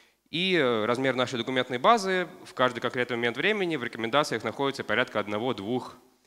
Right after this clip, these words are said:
миллионов документов. Э, при этом, разумеется, Дзен — это не только большой продукт для пользователя, это еще и большой бизнес, в том смысле, что он приносит значительную часть денег Яндекса. Я не могу сказать, сколько, потому что,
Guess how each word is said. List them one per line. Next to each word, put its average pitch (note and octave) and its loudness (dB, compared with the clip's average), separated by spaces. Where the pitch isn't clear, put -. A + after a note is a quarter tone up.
миллионов A2+ 2
документов. G#2 -6
Э, F#2+ -2
при C3 6
этом, D#3+ 4
разумеется, C3 2
Дзен — B2 2
это C3 -8
не A#2+ -4
только A#2+ -2
большой G#2+ 0
продукт A2 -2
для G2 0
пользователя, F3 0
это B2+ 0
еще A#2+ 0
и - 0
большой A2 2
бизнес, F3+ -2
в - -16
том A#2 -6
смысле, C3 -6
что A2 -4
он C3+ 0
приносит A2 -4
значительную A2 -4
часть A#2 0
денег A#2 -4
Яндекса. F2+ -6
Я A#2+ 4
не B2 0
могу C3 2
сказать, B2+ 0
сколько, G#3 2
потому A#2 -2
что, A2+ 2